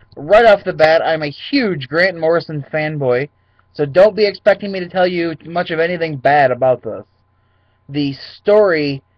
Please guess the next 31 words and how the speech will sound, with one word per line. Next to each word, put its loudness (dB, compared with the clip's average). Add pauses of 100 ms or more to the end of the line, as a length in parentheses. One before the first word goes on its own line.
(240)
I 0
absolutely -2
love. 2
It's -8
called -2
The -4
Boy 0
Who -6
Stole 0
Superman's -8
Cape. -6 (920)
Uh, 2
I 0
can -6
relate 2
to -8
it -2
on 2
a -2
personal -6
level. 0 (520)
I 2
don't 0
really 0
wanna -4 (960)
dig -4
too -6
deep -12
into -2
my -2
psyche, -2